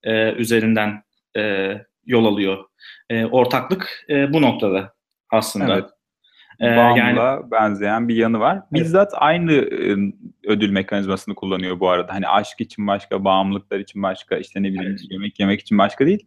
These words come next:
Speaker 2: Aynı, aynı yani.
Speaker 1: Aynı,
Speaker 2: Nükleus
Speaker 1: evet. Yani
Speaker 2: accumbens
Speaker 1: beynimizin
Speaker 2: bağlı
Speaker 1: aynı.
Speaker 2: olan dopaminerjik alan, e, çalışıyor he-, her birinde.
Speaker 1: Evet, yani nükleus ac-, accumbens dediğimiz bölge burası ve şey,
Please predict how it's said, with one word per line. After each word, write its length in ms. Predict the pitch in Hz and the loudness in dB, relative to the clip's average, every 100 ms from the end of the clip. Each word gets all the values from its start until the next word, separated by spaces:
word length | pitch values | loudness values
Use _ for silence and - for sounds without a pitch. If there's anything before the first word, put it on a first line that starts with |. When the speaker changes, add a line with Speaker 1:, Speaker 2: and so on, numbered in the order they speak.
| _ | _
Speaker 2:
Aynı, 460 | - 160 143 98 87 - | 0 4 4 2 -2 0
aynı 300 | 131 135 107 | 2 4 2
yani. 200 | 90 - | 4 4
Speaker 1:
Aynı, 200 | 151 127 | 4 2
Speaker 2:
Nükleus 180 | 135 110 | 0 -4
Speaker 1:
evet. 60 | - | -2
Yani 260 | 113 107 | -2 2
Speaker 2:
accumbens 320 | 151 127 117 104 | 2 2 4 2
Speaker 1:
beynimizin 220 | 92 - | 0 0
Speaker 2:
bağlı 220 | 90 90 - | 2 4 4
Speaker 1:
aynı. 100 | 90 | 4
Speaker 2:
olan 260 | 120 165 - _ _ _ | 2 0 -6 _ _ _
dopaminerjik 680 | 131 127 104 92 98 147 151 | 0 2 2 2 2 0 -2
alan, 380 | - 123 113 95 - _ | 0 4 4 2 -6 _
e, 240 | - 87 82 | -6 -4 -4
çalışıyor 540 | - 85 87 - 80 - | -4 -4 -4 -8 -8 -8
he-, 120 | 107 - | -10 -10
her 340 | - 98 82 | -2 0 0
birinde. 280 | 80 78 - - _ _ _ _ _ _ | -6 -10 -18 -20 _ _ _ _ _ _
Speaker 1:
Evet, 280 | - 120 113 | 0 0 2
yani 160 | 107 127 | 0 0
nükleus 340 | 131 123 120 | 0 -4 -2
ac-, 260 | 120 - 123 | -4 -4 -8
accumbens 380 | - 117 104 - | -4 -4 -2 -4
dediğimiz 580 | 110 117 117 - _ | -4 -4 -6 -16 _
bölge 300 | 117 104 101 | 0 0 -2
burası 320 | 101 - - 175 | -4 -6 0 2
ve 120 | 156 | 2
şey, 320 | - 117 | 2 0